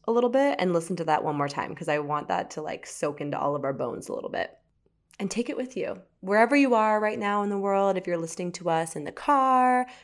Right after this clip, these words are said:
or maybe you're on a walk or a jog, or maybe you're doing the dishes or cleaning the house, whatever, wherever you are, take that message with you, please, for the rest of the day, for the rest of the week, for the rest of your life.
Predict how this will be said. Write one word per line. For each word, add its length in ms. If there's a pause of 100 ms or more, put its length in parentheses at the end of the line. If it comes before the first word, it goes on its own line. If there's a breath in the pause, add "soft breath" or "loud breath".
or 80
maybe 200
you're 120
on 120
a 60
walk 580
or 80
a 80
jog, 920
or 60
maybe 400 (200 loud breath)
you're 100
doing 200
the 80
dishes 760
or 60
cleaning 400
the 100 (280)
house, 840
whatever, 420
wherever 300
you 140
are, 380 (400 loud breath)
take 280
that 140
message 320
with 180
you, 120
please, 420
for 100
the 80
rest 240
of 60
the 80
day, 340
for 80
the 60
rest 280
of 60
the 60
week, 320
for 100
the 80
rest 200
of 60
your 220
life. 380